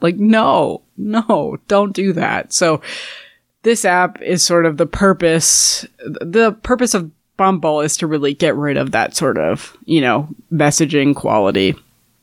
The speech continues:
There are two other apps I want to go over with. So we went over Tinder, mostly known as a hookup app. Bumble, you can definitely find both on it. I know some people that have found relationships on it, and I know some people that just use it for hooking up. So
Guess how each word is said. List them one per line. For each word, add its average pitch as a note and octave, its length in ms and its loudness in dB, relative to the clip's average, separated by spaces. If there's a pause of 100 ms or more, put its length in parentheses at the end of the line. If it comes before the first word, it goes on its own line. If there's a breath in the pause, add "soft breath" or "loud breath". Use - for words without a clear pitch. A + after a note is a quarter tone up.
(120)
There E3+ 120 2
are F3+ 60 2
two B3 200 0
other B3+ 160 2
apps D#3+ 360 -2
I E3 80 -2
want D#3+ 300 0
to E3+ 100 -2
go D#3 220 0
over C#3 320 0
with. C3+ 200 2
So D#3 180 0
we D#3 80 4
went F3 200 4
over G#3+ 220 2
Tinder, F3 640 4 (240)
mostly F3+ 440 2
known F#3+ 220 4
as F3+ 140 0
a F#3 80 2
hookup E3+ 340 0
app. D3+ 320 0 (580 loud breath)
Bumble, C4+ 340 2
you C4 140 2
can C#4 180 2
definitely C4 500 2
find F#3+ 480 0
both E3+ 300 2
on F#3 180 4
it. F#3+ 180 2
I E3+ 120 2
know E3+ 200 4
some E3+ 200 2
people E3+ 260 2
that D3 160 2
have D#3+ 180 2
found D#3 240 4
relationships G#3 840 2
on F3+ 180 4
it, F3 280 2
and D#3 380 4
I C3 100 2
know E3 140 4
some D#3+ 200 0
people D#3 260 2
that D#3 140 2
just - 200 -2
use D#3 200 4
it A2+ 100 -2
for D#3 140 2
hooking D3+ 340 2
up. D#3+ 220 0
So C#3 320 2